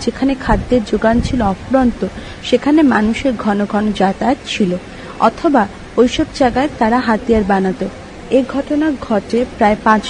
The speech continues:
লক্ষ বছর আগে। ইংল্যান্ড ও জার্মানি থেকে প্রমাণ পাওয়া গেছে। নানা জায়গা থেকে মাছের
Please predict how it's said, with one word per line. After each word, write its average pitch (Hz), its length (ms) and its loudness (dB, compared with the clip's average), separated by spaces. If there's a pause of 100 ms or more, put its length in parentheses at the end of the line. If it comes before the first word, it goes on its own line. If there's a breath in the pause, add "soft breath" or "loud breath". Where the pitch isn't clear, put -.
(100)
লক্ষ 254 300 0
বছর 220 420 2
আগে। 196 260 2 (400)
ইংল্যান্ড 254 520 4
ও 226 60 2
জার্মানি 214 480 4 (100)
থেকে 202 300 0
প্রমাণ 202 340 2
পাওয়া 220 200 2
গেছে। 208 400 0 (480 loud breath)
নানা 269 280 6
জায়গা 302 400 4
থেকে 330 200 2
মাছের 240 340 2